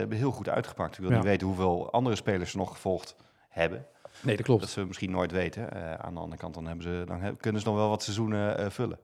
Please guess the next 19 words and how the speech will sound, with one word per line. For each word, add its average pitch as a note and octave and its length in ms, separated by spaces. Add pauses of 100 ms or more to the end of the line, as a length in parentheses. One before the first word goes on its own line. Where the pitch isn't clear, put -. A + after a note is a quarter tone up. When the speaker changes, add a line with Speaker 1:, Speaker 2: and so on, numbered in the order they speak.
Speaker 2:
Ja, B2 220 (100)
nee, G2+ 120
dat C3+ 100
denk G3 180
ik G#3+ 60
ook, D3 100
ja. F#2+ 180 (640)
Speaker 1:
Want, F2 280
eh, D#2+ 240 (320)
nee, C3+ 180
dit D#3+ 140
vond B2 260
ik, B2 80
vond A#2+ 140
ik - 60
geweldig. B2 320
Ik D3+ 80
vond C3+ 160
ook, - 280